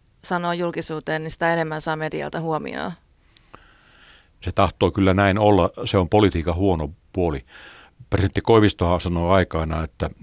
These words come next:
Speaker 2: eh, ei pidä provosoitua, kun provosoidaan. Mutta kyllä se vaalien alla tahtoo tämä hyvä neuvo, ö,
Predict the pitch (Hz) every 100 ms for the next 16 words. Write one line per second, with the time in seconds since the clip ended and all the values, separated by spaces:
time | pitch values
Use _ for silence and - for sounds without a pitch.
0 | - - - - - - 90 82 90 87
1 | _ _ 92 98 98 90 90 78 - 80
2 | 76 - - - - 85 - 101 85 82
3 | - 80 80 90 78 67 - - - -
4 | _ 82 - 87 82 - 95 85 82 98
5 | 90 85 101 90 82 80 82 - 85 80
6 | - 85 80 90 90 85 85 78 76 -
7 | - - - - 80 78